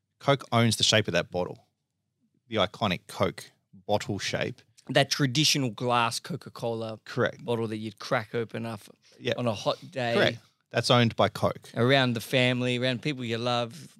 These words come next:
Speaker 1: Yeah.
Speaker 2: enjoying yourself.
Speaker 1: Exactly. So that's owned. Whereas the can,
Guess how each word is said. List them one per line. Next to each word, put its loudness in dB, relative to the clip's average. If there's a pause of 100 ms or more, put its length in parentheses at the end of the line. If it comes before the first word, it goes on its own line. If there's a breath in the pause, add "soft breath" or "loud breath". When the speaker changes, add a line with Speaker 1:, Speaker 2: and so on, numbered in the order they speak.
(120)
Speaker 1:
Yeah. -12
Speaker 2:
enjoying -4
yourself. -8
Speaker 1:
Exactly. 0 (520 soft breath)
So 2
that's 4
owned. 4
Whereas 4
the 0
can, 0